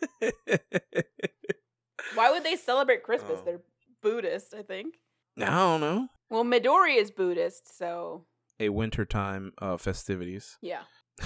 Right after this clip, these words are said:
Speaker 1: <laughs> Speaking of winter, now we're in the wintertime, and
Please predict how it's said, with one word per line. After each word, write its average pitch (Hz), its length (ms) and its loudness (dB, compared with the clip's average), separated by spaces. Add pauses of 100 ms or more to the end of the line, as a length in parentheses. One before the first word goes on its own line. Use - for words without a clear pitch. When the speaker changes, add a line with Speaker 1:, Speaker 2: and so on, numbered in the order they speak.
(480)
Speaker 1:
<laughs> - 840 -16
Speaking 131 360 6
of 98 120 2
winter, 104 400 4
now 110 380 2
we're 92 200 4
in 104 220 -4
the 98 60 -2
wintertime, 87 720 -2
and 87 280 -6